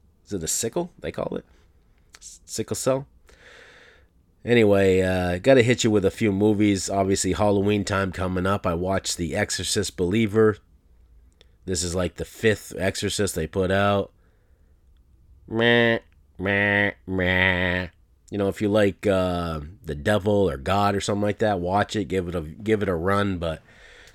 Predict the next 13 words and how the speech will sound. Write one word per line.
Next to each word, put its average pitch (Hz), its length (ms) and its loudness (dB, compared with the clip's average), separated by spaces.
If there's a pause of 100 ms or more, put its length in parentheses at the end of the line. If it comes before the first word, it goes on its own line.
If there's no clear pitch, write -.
don't 104 180 0
get 117 120 4
any 113 180 2
popcorn 104 580 0
for 95 320 0
it 95 100 -4
'cause 82 200 -6
it's 80 160 -10
fucking 98 360 -4
garbage. 78 480 -6 (340)
Um, 82 680 -4 (640)
second 113 500 0
one 107 400 0